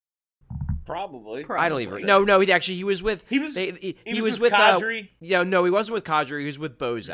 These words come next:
Speaker 1: No.
Speaker 3: They had really good chemistry. And
Speaker 1: That's
Speaker 3: it was,
Speaker 1: what it was. It
Speaker 3: and,
Speaker 1: was
Speaker 3: and he was
Speaker 1: Bozak,
Speaker 3: also
Speaker 1: yeah.
Speaker 3: on the, on the big power play that scored all the goals.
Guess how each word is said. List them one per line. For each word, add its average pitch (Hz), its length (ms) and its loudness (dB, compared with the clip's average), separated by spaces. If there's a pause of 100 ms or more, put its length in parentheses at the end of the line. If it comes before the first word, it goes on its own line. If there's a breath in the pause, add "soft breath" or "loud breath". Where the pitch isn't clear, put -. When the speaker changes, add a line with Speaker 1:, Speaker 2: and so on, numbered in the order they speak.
(140)
Speaker 1:
No. 165 60 -10
Speaker 3:
They 143 100 -4
had 147 180 -2
really 127 280 -8
good 101 160 -12
chemistry. - 460 -18
And - 40 -20 (140)
Speaker 1:
That's 165 280 4
Speaker 3:
it 143 40 -6
was, - 20 -4
Speaker 1:
what 151 100 -2
it 127 60 -6
was. 117 300 -4
It 127 60 -4
Speaker 3:
and, 143 80 -4
Speaker 1:
was 123 120 -12
Speaker 3:
and 170 180 2
he 185 60 0
was 180 140 0
Speaker 1:
Bozak, 185 40 2
Speaker 3:
also 165 280 2
Speaker 1:
yeah. 160 60 2
Speaker 3:
on 156 80 -2
the, 156 100 -4
on 151 180 0
the 147 80 -6
big 127 220 -6
power 113 280 -4
play 113 200 -10
that 107 80 -10
scored 101 300 -10
all 92 120 -8
the 87 80 -18
goals. 76 300 -16